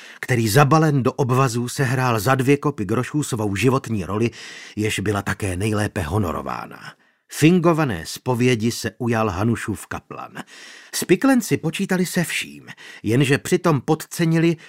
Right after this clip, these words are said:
Václavovu inteligenci, když předpokládali,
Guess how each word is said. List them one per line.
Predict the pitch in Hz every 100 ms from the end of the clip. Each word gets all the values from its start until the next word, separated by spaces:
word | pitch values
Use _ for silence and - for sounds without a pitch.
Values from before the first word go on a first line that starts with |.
| -
Václavovu | 87 117 143 - 151 139 127 139
inteligenci, | 131 131 123 92 80 78 - 101
když | 123 117 -
předpokládali, | - 120 - 101 - - - 82